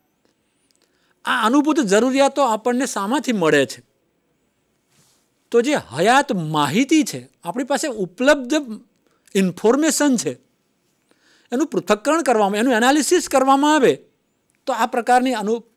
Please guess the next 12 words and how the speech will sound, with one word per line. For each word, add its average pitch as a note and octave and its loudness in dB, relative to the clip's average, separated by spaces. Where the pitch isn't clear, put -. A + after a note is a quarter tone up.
જે F#3+ -2
જરૂરિયાતો G3+ 2
છે C3+ -4
એ A#3 0
ધ્યાનમાં E3 0
આવે B2 -6
છે, - -20
એટલે F#3 -6
કે D4 -6
અનુભૂત G3 -2
જરૂરિયાતો E3+ -2
આપણને E3+ -4